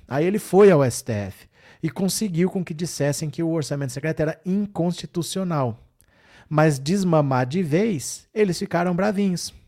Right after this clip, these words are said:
Eles não queriam perder todo o dinheiro. Aí o Lula não podia começar o governo em pé de guerra. O Lula fez o seguinte: "Tá, então vamos fazer o seguinte:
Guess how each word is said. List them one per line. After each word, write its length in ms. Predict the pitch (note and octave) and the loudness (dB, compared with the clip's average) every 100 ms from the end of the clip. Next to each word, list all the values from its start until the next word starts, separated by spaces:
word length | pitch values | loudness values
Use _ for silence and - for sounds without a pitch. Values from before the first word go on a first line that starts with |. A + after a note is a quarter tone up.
| - | -4
Eles 220 | C#3+ D3+ | 0 0
não 100 | F3 | 0
queriam 380 | E3+ F#3 F3+ F#3 | -2 0 0 0
perder 340 | G3 D#3+ E3 | 0 0 -2
todo 220 | E3 E3 | -2 -4
o 60 | E3 | -4
dinheiro. 400 | F3+ F#3 D#3+ C#3+ - - - | -4 -2 -2 -2 -10 -20 -2
Aí 220 | D3 D#3 | 2 2
o 40 | |
Lula 220 | D3+ D3+ | 2 0
não 140 | D3 C#3+ | 0 -2
podia 280 | C#3 B2+ B2+ | -4 -4 -4
começar 420 | C#3+ C3 A#2+ C3 | -4 -4 -2 -2
o 60 | |
governo 340 | B2+ B2 A#2+ A#2+ | 0 -2 -2 -2
em 40 | |
pé 160 | A2+ A2 | -2 -4
de 140 | A2 | -4
guerra. 420 | C3 F3+ F#3+ A#2 G2 _ _ | 0 2 2 0 -6 _ _
O 100 | - | 0
Lula 320 | D#3 C#3+ D#3 E3 | 2 4 4 2
fez 280 | - D#3+ | 2 -2
o 20 | D3 | -4
seguinte: 480 | - D3 G#2 G2+ - | -10 -8 -8 -10 -6
"Tá, 220 | - A#2+ F2+ _ _ _ - - | 0 2 0 _ _ _ -20 -12
então 140 | - D3 | -2 0
vamos 120 | D3+ | 2
fazer 200 | D3 B2+ | 2 2
o 60 | |
seguinte: 500 | A#2+ C3+ D#3 C3+ - | -2 -2 -2 -4 -6